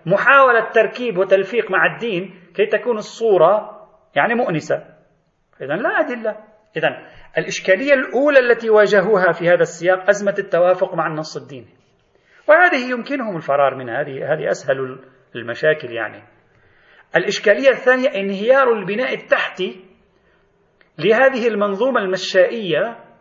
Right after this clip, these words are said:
بمرور الزمن، خاصة في العصر الحديث مع كوبرنيكوس، إضافة إلى عدم إقامتهم دليل قاطع،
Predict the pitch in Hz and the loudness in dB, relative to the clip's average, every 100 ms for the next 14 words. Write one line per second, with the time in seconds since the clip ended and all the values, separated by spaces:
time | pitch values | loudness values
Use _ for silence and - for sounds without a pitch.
0 | _ 165 170 175 226 196 143 143 170 139 | _ -6 -2 2 2 2 0 0 0 -2
1 | 208 - - - 170 151 143 131 151 131 | -6 -12 -8 0 0 0 -6 -6 -6 -8
2 | 127 135 156 151 123 - 139 131 165 160 | -8 -8 -8 -10 -12 -10 -8 -8 -8 -10
3 | 147 - _ _ _ _ _ _ _ _ | -12 -12 _ _ _ _ _ _ _ _
4 | _ - 196 240 302 302 277 262 269 320 | _ 0 4 4 4 2 4 4 4 2
5 | 311 262 254 277 311 254 247 180 220 285 | 2 2 4 4 2 0 -6 0 0 0
6 | 262 214 - 285 320 185 | -4 -6 -2 0 2 0